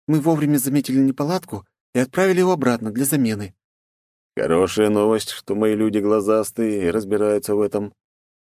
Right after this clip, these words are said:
Интересно, сломанное оборудование — это совпадение или диверсия, устроенная специально?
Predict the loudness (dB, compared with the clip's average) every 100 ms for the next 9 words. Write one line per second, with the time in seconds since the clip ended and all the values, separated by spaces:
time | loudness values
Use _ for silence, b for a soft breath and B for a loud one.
0 | -10 -4 0 0 0 -8 -10 _ _ -8
1 | -2 0 2 0 0 0 0 0 0 -2
2 | -2 -6 -6 -4 -2 0 0 0 0 0
3 | 0 0 0 0 -2 -6 -4 -2 -2 -2
4 | -4 -4 -4 -4 -6 -12